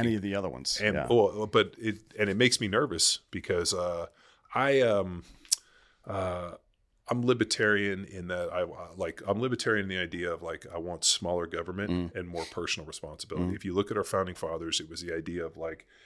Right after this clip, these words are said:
Speaker 2: you know, personal responsibility was, like, the most massive. And I got all these quotes and different things I pulled in,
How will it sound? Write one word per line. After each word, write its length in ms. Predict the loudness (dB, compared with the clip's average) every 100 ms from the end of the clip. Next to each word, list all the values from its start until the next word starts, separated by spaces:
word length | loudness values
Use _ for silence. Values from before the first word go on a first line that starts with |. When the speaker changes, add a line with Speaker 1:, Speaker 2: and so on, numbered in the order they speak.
| _ -4
Speaker 2:
you 100 | -4
know, 120 | -4
personal 440 | -4 -2 -2 -4
responsibility 720 | -8 -6 -6 -6 -6 -4 -4 -4
was, 160 | -4
like, 120 | -6 -6
the 80 |
most 240 | -8 -8 -8
massive. 320 | -10 -8 -8
And 60 | -8
I 40 |
got 100 | -6 -6
all 80 |
these 140 | -6 -8
quotes 380 | -8 -8 -8 -12
and 100 | -12
different 260 | -12 -12
things 220 | -14 -12
I 40 | -12
pulled 280 | -10 -10 -8
in, 200 | -12